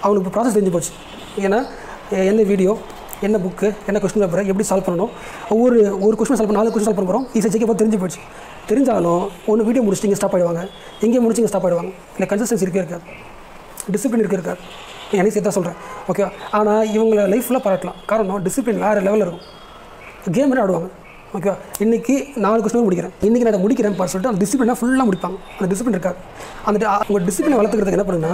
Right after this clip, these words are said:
ரெ-, ரெண்டு பேரும் ஹெல்ப் பண்ணுவாங்க. ஒண்ணு உங்க ஃப்ரெண்டு, செம்ம க்ளோஸ் ஃப்ரெண்டா இருக்கணும், உங்களை திட்டுற ஆளா இருக்கணும். நம்ம கௌரவம் பார்க்குற ஆளா இருந்தா அந்த க-, அந்த ஃப்ரெண்ட் நம்மளால, நம்மளை கைட் பண்ண முடியாது. ஏன்னா என்ன பண்ணுவேன், அவனோட மேனேஜ்மெண்ட் தெரியும், நைஸா அவனை கழட்டி விட்டு, இல்ல அவங்க திட்டுற மாதிரி வந்தா நான் தள்ளி வந்துட்டு நைஸா சமாளிச்சிருவேன், நீ ஃபெயில் ஆயிடுவேன்.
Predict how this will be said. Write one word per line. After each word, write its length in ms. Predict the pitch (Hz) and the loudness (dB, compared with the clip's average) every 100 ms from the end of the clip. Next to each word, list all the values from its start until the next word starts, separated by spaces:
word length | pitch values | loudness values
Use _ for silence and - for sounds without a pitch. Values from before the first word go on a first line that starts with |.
| 202 | 0
ரெ-, 120 | 226 208 - - - | 0 -4 -12 -16 0
ரெண்டு 140 | 214 240 | 2 4
பேரும் 140 | 240 | 4
ஹெல்ப் 120 | 220 190 | 2 2
பண்ணுவாங்க. 260 | 170 202 208 | 0 0 2
ஒண்ணு 120 | 226 | 2
உங்க 100 | 233 190 | 2 2
ஃப்ரெண்டு, 220 | 208 214 - - | -2 -2 -6 -6
செம்ம 240 | 214 214 214 | -2 0 0
க்ளோஸ் 140 | 220 | 0
ஃப்ரெண்டா 160 | 202 190 | 2 2
இருக்கணும், 240 | 185 247 - - 220 | 0 -2 -10 -6 0
உங்களை 160 | 220 208 | 2 2
திட்டுற 180 | 254 254 | 0 0
ஆளா 100 | 196 | 0
இருக்கணும். 240 | 185 - - - - - - - | -4 -8 -16 -14 -14 -16 -16 -4
நம்ம 140 | 208 208 | 0 2
கௌரவம் 220 | 233 285 208 | 4 4 2
பார்க்குற 160 | 208 | 2
ஆளா 100 | 196 180 | 2 2
இருந்தா 180 | 185 262 - - 220 | 0 -2 -8 -4 0
அந்த 140 | 220 208 | 2 2
க-, 80 | 214 | 0
அந்த 100 | 220 | 2
ஃப்ரெண்ட் 180 | 226 240 | 2 2
நம்மளால, 220 | 202 202 190 | 4 2 2
நம்மளை 180 | 202 208 | 0 2
கைட் 140 | 202 202 | 2 0
பண்ண 100 | 185 | 2
முடியாது. 200 | 180 175 - - - - 220 | 2 0 -6 -10 -10 -4 0
ஏன்னா 120 | 226 | 2
என்ன 80 | 247 | 2
பண்ணுவேன், 280 | 233 185 180 - | 2 2 0 0
அவனோட 180 | 214 202 | 2 4
மேனேஜ்மெண்ட் 320 | 214 233 220 185 | 4 2 2 2
தெரியும், 200 | 220 208 | 2 2
நைஸா 180 | 214 233 | 0 0
அவனை 100 | 208 | 0
கழட்டி 180 | 208 202 | 0 0
விட்டு, 160 | 170 254 214 | 0 2 2
இல்ல 100 | 220 - - - | 0 -2 -12 -2
அவங்க 160 | 208 190 214 | 0 2 0
திட்டுற 160 | 254 | 2
மாதிரி 120 | 254 214 | 2 2
வந்தா 160 | 240 | 2
நான் 100 | 240 214 | 0 2
தள்ளி 120 | 233 | 2
வந்துட்டு 200 | 196 196 | 2 2
நைஸா 160 | 196 180 | 0 2
சமாளிச்சிருவேன், 380 | 196 170 175 247 - - - | 2 2 0 -2 -6 -18 -4
நீ 80 | 208 | 0
ஃபெயில் 120 | 208 | 2
ஆயிடுவேன். 220 | 170 175 | 0 -2